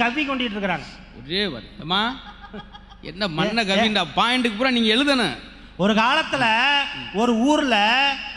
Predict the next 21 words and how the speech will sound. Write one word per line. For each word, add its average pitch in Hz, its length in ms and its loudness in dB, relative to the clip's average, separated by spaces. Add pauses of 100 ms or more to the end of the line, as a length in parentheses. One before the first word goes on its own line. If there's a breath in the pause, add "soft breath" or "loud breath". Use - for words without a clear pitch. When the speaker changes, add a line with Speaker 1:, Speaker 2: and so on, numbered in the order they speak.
(180)
Speaker 1:
அஞ்சு 285 300 4 (100)
பேர் 294 240 4
மட்டும்தான் 262 360 0
குடிப்பான், 254 440 2 (520)
அதுவும் 262 300 6
ஊருக்கு 294 260 6 (100)
ஒதுக்குப்புறமா 262 600 2 (140)
போய் 254 260 2
தலையில 262 340 2
துண்டை 254 180 -2
போட்டுட்டு 240 300 -4
குடிப்பான். 185 340 -8 (440 loud breath)
ஆனா 240 100 2 (100)
இன்னைக்கு 247 280 0
ஒரு 233 100 2 (120)
ஊர்ல 269 220 6 (960)
அஞ்சு 285 340 4
பேர் 294 200 6
தான் 320 160 0
குடிக்க 339 300 4
மாட்டேங்கிறான், 240 440 0